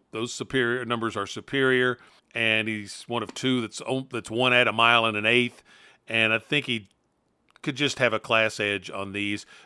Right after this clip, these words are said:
Bishop's Bay, though, with only three starts, could still have a lot of improvement, was second to the Belmont winner, has a strong workout pattern. Cox picks his spots well. So I think this one is certainly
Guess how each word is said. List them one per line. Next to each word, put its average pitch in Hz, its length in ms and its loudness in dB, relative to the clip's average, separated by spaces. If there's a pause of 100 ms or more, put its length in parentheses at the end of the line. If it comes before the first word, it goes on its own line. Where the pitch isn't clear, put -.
(120)
Bishop's 202 400 4
Bay, 147 460 6
though, 139 400 6 (460)
with 120 200 -2
only 147 180 2
three 143 280 -2
starts, 135 420 4
could 120 140 -8
still 147 200 0
have 127 120 2
a 123 40 -2
lot 123 180 6
of 120 80 0
improvement, 123 560 -2
was 98 120 -14
second 127 440 0
to 117 180 -4
the 101 80 -8
Belmont 127 460 4
winner, 123 380 0 (360)
has 110 180 -4
a 98 80 -4
strong 135 540 4
workout 127 480 2
pattern. 123 480 2
Cox - 400 0
picks - 260 -6
his 120 160 -4
spots 120 400 0
well. 117 320 2
So 113 280 0 (320)
I 131 100 -4
think 147 200 -2
this 147 240 0
one 139 240 2 (280)
is 127 200 -6
certainly 131 680 2